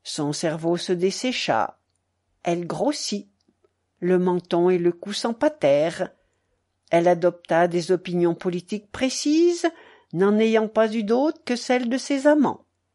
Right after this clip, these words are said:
Elle prôna les partis religieux. Elle ne songeait pas à son passé. Un jour, elle croisa Javal, son unique passion, suivant elle.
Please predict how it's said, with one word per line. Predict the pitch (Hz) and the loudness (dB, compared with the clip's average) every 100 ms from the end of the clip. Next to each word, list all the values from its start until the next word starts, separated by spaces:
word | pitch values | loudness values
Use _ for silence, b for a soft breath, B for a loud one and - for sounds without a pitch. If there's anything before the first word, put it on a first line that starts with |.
| _ _ _ _ _ _ | _ _ _ _ _ _
Elle | - 170 156 | -2 -2 -2
prôna | - 165 196 185 208 | -2 0 2 4 2
les | 220 | 2
partis | 208 - 214 | -2 -2 -4
religieux. | 202 180 170 - 117 - _ _ _ _ _ _ _ _ _ _ _ _ | -4 -4 -6 -6 -8 -10 _ _ _ _ _ _ _ _ _ _ _ _
Elle | 302 349 | 4 6
ne | 381 | 6
songeait | - 233 180 156 | 4 -2 0 -2
pas | - 131 170 | 0 2 2
à | 175 | -2
son | - 175 | -4 -2
passé. | 180 - - 190 - _ _ _ _ _ _ _ _ - | -4 -4 -2 -2 -4 _ _ _ _ _ _ _ _ -2
Un | 269 | 0
jour, | 285 359 427 302 - b b - | 4 4 4 0 -4 b b 2
elle | 277 | 2
croisa | - 320 311 320 | 6 6 8 8
Javal, | 285 254 226 214 208 170 170 | 8 6 8 8 6 4 -2
son | - 208 214 | -6 0 2
unique | 220 220 | 2 0
passion, | - 220 214 - 165 147 | -2 -4 -2 -4 -2 -4
suivant | 151 180 160 160 160 | -6 -4 -4 -4 -2
elle. | 147 139 127 | 0 0 -4